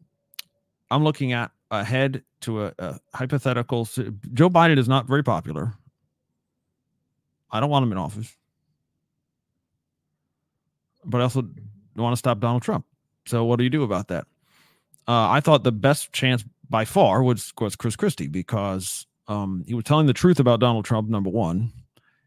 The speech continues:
And number two, he was very appealing to Democratic voters.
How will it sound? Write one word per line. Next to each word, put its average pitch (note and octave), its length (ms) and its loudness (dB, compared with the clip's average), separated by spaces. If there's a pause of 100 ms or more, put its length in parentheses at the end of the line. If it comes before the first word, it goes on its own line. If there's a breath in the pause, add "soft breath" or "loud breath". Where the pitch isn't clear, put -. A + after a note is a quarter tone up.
And B2 80 -4
number B2+ 180 2
two, D3 540 4
he C#3+ 160 2
was C3+ 140 6
very C#3 240 4
appealing C3+ 760 0 (140)
to D#3+ 140 2
Democratic A#2+ 720 -2
voters. D3+ 560 -2